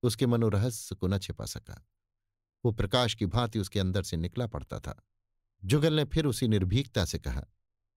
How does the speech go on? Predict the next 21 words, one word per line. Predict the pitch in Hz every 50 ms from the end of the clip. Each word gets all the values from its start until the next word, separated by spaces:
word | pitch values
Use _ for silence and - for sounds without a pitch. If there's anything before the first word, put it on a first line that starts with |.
| _ _ _ _ _ - -
"मेरा | 127 139 143 147 143 135
मुंह | 135 131 127
कोई | - - 127 117
बंद | 101 107 110 110 104 101
कर | - 104 110 117
ले, | - 113 80 - _ _ _ _ _ _ _ _ _ _ _ _ _ - -
यहां | 127 127 117 104 95
तो | - 85
सभी | - - 78 71 95 110
कहते | 107 120 107 110 - 120
हैं। | 110 113 - _ _ _ _ _ _ _ _ _ _ _ _ _ _ _ _ _ _ _ - 131
मेरा | 131 131 131 123
ब्याह | 120 120 120 117 117 110
कोई | 113 120 120 117 110 - _ _ _ _ _ _ -
पचास | 131 - - 131 123 -
साल | - 131 120 123 123
की | - 120
बुढ़िया | 113 113 107 113 120 120
से | 107 - 123
कर | - 98 90 87
दे | 95 151 185